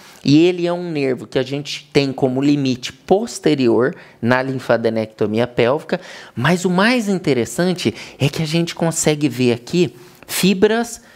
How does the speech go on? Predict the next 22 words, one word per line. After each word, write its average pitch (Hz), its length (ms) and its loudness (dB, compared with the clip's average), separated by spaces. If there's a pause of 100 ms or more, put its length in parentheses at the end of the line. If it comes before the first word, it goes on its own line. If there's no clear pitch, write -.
(160)
do 139 160 2
plexo 160 640 -2
hipogástrico 135 760 -2
inferior 170 880 0 (640)
bilateralmente. 208 1300 -2 (320)
E 214 240 2
é 269 360 0 (100)
interessante 135 960 -2 (180)
essa, 156 760 0 (320)
esse 175 340 2
conhecimento 120 880 -2
porque 202 520 0 (680)
um 285 320 4
dos 165 240 0
passo 135 340 -2
a 131 40 4
passos 110 560 -8
da 151 240 0
cirurgia 143 720 2
da 139 200 0
histerectomia 117 720 -4
radical 135 560 -4